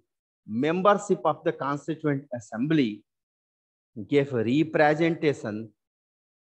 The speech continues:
to all shades of public opinion. The Cabinet Mission Plan had ensured representation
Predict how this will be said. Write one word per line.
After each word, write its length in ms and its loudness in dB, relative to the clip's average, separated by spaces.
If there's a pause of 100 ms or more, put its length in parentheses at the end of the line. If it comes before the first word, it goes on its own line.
(560)
to 180 -4
all 580 4
shades 500 0 (140)
of 220 0 (360)
public 400 -2 (160)
opinion. 680 -8 (1600)
The 280 -6
Cabinet 600 2
Mission 400 -2
Plan 360 -2 (840)
had 420 0
ensured 720 2 (1200)
representation 1500 2